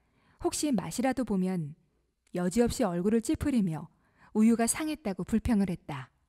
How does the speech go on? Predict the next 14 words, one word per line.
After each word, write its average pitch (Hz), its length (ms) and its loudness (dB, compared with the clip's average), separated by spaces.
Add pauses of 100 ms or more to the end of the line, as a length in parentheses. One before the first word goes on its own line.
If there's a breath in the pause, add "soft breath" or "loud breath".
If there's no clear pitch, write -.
(440)
이렇게 262 380 2
해서 262 400 0
노부부는 208 760 2 (260)
거대한 262 540 2
대리석 226 440 0
저택에서 226 580 0
행복하게 277 560 0
살았다. 214 600 -6 (1800)
그러던 254 360 0
어느 196 160 2
날 196 240 0
아침, 165 500 -8 (540)
푸근한 285 420 0
얼굴에 202 680 0